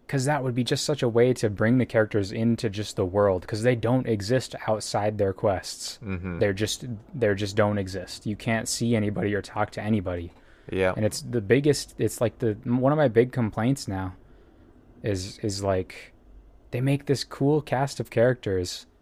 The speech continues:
Speaker 1: that they want you to fucking spend money on. And then they don't even give you, they don't even, uh, allow you to learn more about them through story or, you know, through quests or side quests or anything.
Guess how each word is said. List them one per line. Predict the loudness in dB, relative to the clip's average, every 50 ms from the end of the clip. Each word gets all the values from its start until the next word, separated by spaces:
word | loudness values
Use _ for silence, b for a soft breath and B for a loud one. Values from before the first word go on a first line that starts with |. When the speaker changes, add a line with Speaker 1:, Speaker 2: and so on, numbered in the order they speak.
| _ _ _ _ _ _ -2
Speaker 1:
that | -2 0 2
they | 2 2
want | 4 4 2 2 2 2
you | 2 0
to | 0 -2 -4
fucking | -4 -6 -4 -2 -2 -2 -2 -2
spend | -4 -2 0 2 2 2 2 2
money | 0 0 2 4 6 6 6 4 4 2
on. | -2 -6 -10 -12 -16 -18 -20 _ _ _ _ _ _ _ _ _ _ _ _ _ _ _ _ _ _ -8
And | -4 -2 0 0 0 0 -2 -4
then | -2 0 2 2 2 4 2
they | 4 4
don't | 4 4 4
even | 4 4 2 2 2
give | 2 2 2 2 2
you, | 0 0 0 2 0 -2 -4 -6 -12 _ _ _ _ _ _ _ _ _ _ _ _ _ _ _ _ 0
they | 2 4
don't | 6 6 6 6
even, | 4 4 2 2 0 -2 -4 -6
uh, | -6 -4 -4 -4 -4 -4 -6 -6 -8 -8 -10 -12 -18 _ _ _ _ _ _ 0
allow | 2 2 4 4 4 6 6 6 6 6
you | 4 2 2 2 0 0 -4 -6 -4 -2
to | 0 0
learn | 2 2 2 2 2
more | 2 2 2 2
about | 2 2 2 0 0 0
them | -2 -2 -2 -4
through | -4 0 2 4 4 4
story | 2 0 0 2 2 4 4 2 2
or, | 0 0
you | 0 0 -2 -2
know, | -2
through | -4 -2 0 0 0 0
quests | 0 0 2 2 2 2 0 -4 -6 -4 -4
or | -4 -2
side | -4 -4 -4 -2 -4 -4
quests | -2 -2 -2 -2 -2 -4 -6
or | -4
anything. | -4 -4 -4 -4 -6 -6 -6 -6 -8